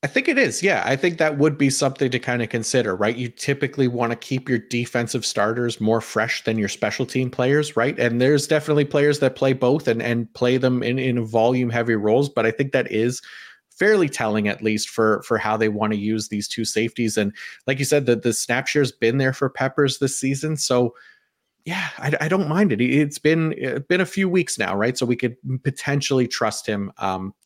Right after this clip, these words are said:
going forward. But again, be prepared for that rug to come out because Belichick is not afraid to, to yank these guys at any given <laughs> moment.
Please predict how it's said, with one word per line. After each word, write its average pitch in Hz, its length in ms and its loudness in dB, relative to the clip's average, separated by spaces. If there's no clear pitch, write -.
going 107 300 2
forward. 92 480 -2
But 95 200 -4
again, 120 380 -2
be 147 140 4
prepared 143 500 0
for 113 140 0
that 104 240 0
rug 98 220 0
to 107 80 -6
come 101 240 -4
out 95 120 -4
because 95 280 -4
Belichick 107 560 -2
is - 240 -6
not 98 160 0
afraid 95 380 -2
to, 95 180 -2
to 98 180 -2
yank 92 280 -4
these 92 200 -8
guys 87 240 -4
at 87 160 -6
any 98 160 -4
given 95 380 -8
<laughs> - 60 -6
moment. - 440 -8